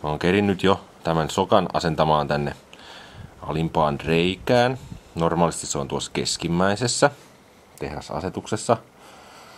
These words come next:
Nyt kun se on alimmaisessa, niin, niin tota kone saa rikkaampaa seosta.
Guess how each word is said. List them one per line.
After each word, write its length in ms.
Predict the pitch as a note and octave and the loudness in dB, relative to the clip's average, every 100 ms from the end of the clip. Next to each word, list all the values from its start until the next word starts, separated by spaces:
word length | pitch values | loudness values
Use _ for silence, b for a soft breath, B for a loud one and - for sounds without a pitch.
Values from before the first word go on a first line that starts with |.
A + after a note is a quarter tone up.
| B B B - | B B B -14
Nyt 160 | F2 E2 | -10 -6
kun 120 | G2 | -4
se 100 | - | 0
on 120 | D#2 - | 0 4
alimmaisessa, 920 | D#2+ E2 F#2+ F#2 F2+ F2+ F2 - E2 | 4 4 4 4 4 4 0 0 2
niin, 260 | E2 E2 - - B B B - | 2 0 -4 -18 B B B -12
niin 200 | D2+ D2+ | -10 -8
tota 220 | D2+ D#2 | -4 -4
kone 320 | - D2+ D2 | -2 -2 -2
saa 340 | - D2 D2 B B B - | -2 -2 -2 B B B -14
rikkaampaa 680 | D#2 D2 - C#2 C#2 C#2 C#2 | -12 -10 -6 -4 -2 -2 -2
seosta. 500 | D2 C#2+ C2 - - | -2 -4 -6 -8 -12